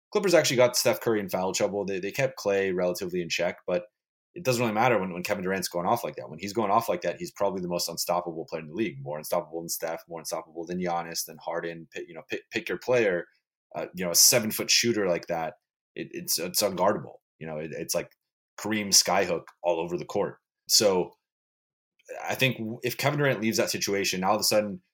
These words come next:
you still have Steph, you still have Klay, you still have Draymond. That's still basically the <laughs> core of that twenty sixteen team,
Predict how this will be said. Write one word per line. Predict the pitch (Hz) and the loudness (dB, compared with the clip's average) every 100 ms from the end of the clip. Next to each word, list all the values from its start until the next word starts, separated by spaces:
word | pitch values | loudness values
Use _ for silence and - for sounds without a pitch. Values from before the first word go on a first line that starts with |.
| _ | _
you | 92 | -2
still | - 131 | 4 4
have | 131 | 4
Steph, | 117 107 101 | 4 2 2
you | 90 | -2
still | 110 | 2
have | 98 | 0
Klay, | - 101 95 | 0 -2 0
you | 90 | -2
still | 98 87 | -2 0
have | |
Draymond. | 123 151 127 101 95 90 _ _ _ _ _ - | 4 4 4 2 0 -6 _ _ _ _ _ -2
That's | 92 | 0
still | - 127 131 117 | 2 6 6 4
basically | 87 110 - - 104 87 | 2 2 2 0 -2 -2
the | 90 | -2
<laughs> | - | 2
core | 139 139 113 | 4 6 4
of | 101 98 | 4 2
that | 98 - | 0 -2
twenty | - 104 98 | -6 -4 -2
sixteen | 92 87 - 92 87 | -2 -2 -4 -4 -2
team, | 135 127 104 95 | 0 0 -2 -6